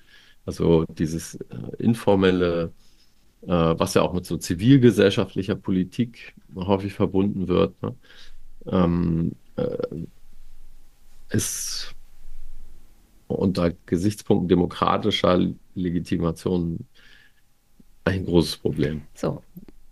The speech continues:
Speaker 1: Ja, es ist auch ein großes Problem dieser Governance, äh, äh, Form, ne? Also eine Form des Regierens mit Netzwerken, Einbindung von,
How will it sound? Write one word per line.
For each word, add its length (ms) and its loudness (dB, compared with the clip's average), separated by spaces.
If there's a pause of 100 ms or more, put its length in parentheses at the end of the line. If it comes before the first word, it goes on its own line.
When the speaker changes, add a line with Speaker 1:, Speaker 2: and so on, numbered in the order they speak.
(220)
Speaker 1:
Ja, 180 4
es 80 0
ist 60 2
auch 140 6
ein 60 -2
großes 280 4
Problem 300 6
dieser 220 4
Governance, 880 0
äh, 460 -4 (520)
äh, 120 -6
Form, 580 2
ne? 320 -4
Also 380 -2
eine 440 -8
Form 280 4
des 200 2
Regierens 580 4
mit 180 -2
Netzwerken, 880 -2
Einbindung 1120 0
von, 600 -2